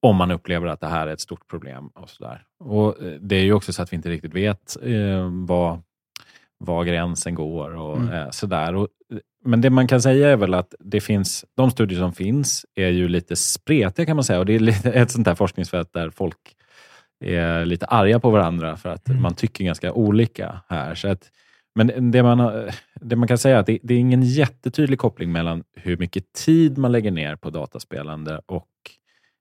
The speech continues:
Speaker 1: eh, liksom, graden av problem. Alltså, folk kan spela
Speaker 3: Mm.
Speaker 1: ganska mycket utan att nödvändigtvis ha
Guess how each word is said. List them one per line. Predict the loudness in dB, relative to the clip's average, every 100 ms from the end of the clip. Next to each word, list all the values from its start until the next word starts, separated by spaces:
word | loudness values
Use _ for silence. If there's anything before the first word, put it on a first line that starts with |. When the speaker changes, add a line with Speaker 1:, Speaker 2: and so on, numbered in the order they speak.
| -14
Speaker 1:
eh, | -10 -8 -6 -10 -12
liksom, | -12 -8
graden | -4 -4 -4
av | -8 _ -4
problem. | -2 2 2 2 -8 -14 -16 _ _ _
Alltså, | -10 -8
folk | -2 -4
kan | -2
spela | -4 -2 0
Speaker 3:
Mm. | 0
Speaker 1:
ganska | -2 -4
mycket | -4 -4 _ -2
utan | 0 0 -6
att | -8 -6
nödvändigtvis | -2 0 -2 -2 -4 -4 -2 -2 -2
ha | -6 -10 -10